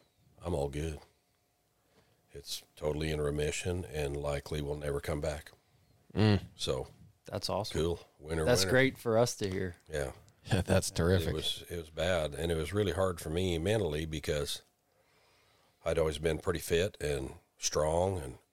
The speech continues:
Speaker 1: athletic, and I was like an old man. And way before my time.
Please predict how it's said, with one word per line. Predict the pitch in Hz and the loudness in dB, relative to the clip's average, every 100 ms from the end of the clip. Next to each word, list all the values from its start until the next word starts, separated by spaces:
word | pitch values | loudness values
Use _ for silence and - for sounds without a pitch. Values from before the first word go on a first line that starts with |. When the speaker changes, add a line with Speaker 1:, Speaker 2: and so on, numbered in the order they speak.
| - | -8
Speaker 1:
athletic, | 78 78 71 78 87 95 - _ _ | -4 -4 0 0 0 -4 -10 _ _
and | 69 67 67 - _ | -8 -6 -8 -14 _
I | - | -4
was | 98 | -2
like | 69 69 | -2 -4
an | - | -4
old | 73 73 | -2 -2
man. | 64 65 104 120 - _ _ _ _ _ _ - 85 - _ _ | -4 -12 -14 -16 -20 _ _ _ _ _ _ -20 -20 -20 _ _
And | - 80 73 67 - _ | -2 0 2 -2 -10 _
way | - 80 | -4 0
before | 95 82 98 90 | 0 -2 0 2
my | 90 80 | 2 0
time. | 85 98 87 69 | 0 0 0 -2